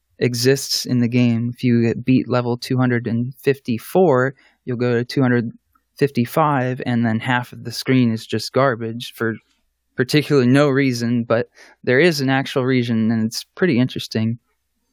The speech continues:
And the Super Mario World random number generation video is, uh, one of my favorites because it actually explains how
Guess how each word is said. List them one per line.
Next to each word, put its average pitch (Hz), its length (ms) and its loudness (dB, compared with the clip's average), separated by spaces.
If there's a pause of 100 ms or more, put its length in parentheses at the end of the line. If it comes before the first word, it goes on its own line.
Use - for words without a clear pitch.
(220)
And 120 520 0 (280)
the 120 400 4
Super 165 320 0
Mario 147 260 2
World 123 260 2 (100)
random 131 300 4
number 131 240 2
generation 113 540 -2
video 107 380 0
is, 117 460 0 (720)
uh, 117 320 -2 (260)
one 127 140 2
of 120 80 0
my 120 220 0
favorites 123 400 0
because 117 720 -2
it 127 120 -2
actually 123 380 0
explains 117 680 0
how 135 520 0